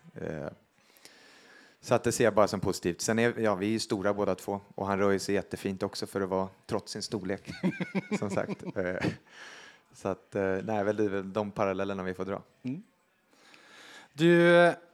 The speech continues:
Speaker 2: Vi kommer ju precis som i fjol ha en stafettfråga, eh, och Jeremy Grolo är den som kommer efter dig här. Så vilken fråga vill du att jag ska ta med till honom?
Speaker 1: Mm, ja, vi stod och surrade lite om det. Jag, för alla som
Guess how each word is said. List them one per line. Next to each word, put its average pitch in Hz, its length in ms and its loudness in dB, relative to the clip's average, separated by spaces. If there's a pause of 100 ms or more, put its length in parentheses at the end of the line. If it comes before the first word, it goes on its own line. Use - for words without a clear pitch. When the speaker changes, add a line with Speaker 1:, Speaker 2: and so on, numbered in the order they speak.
(300)
Speaker 2:
Vi 170 140 0
kommer 202 200 6
ju 196 60 4
precis 190 300 2
som 208 120 0
i 202 60 4
fjol 180 480 6
ha 151 320 4
en 147 240 -2
stafettfråga, 123 1200 -4 (140)
eh, 117 320 -8
och - 220 -10 (120)
Jeremy 147 260 2
Grolo 160 420 6
är 165 40 2
den 147 160 2
som 131 120 -10
kommer 123 260 -4
efter 123 300 -10
dig 139 320 -2
här. 120 280 -6
Så 131 200 -4
vilken 165 540 -4
fråga 127 420 0
vill 135 200 -2
du 123 200 0
att 123 120 -6
jag 151 380 0
ska - 140 -6
ta 143 140 -4
med 123 280 -4
till 180 300 -6
honom? 143 400 -2 (840)
Speaker 1:
Mm, 101 300 -6 (160)
ja, 95 80 -6
vi 101 100 -2
stod 104 240 -4
och 104 80 -2
surrade 104 260 -4
lite 87 200 -6
om 80 100 -8
det. 76 100 -4
Jag, 90 200 0 (540)
för 104 120 0
alla 101 200 4
som 95 380 -6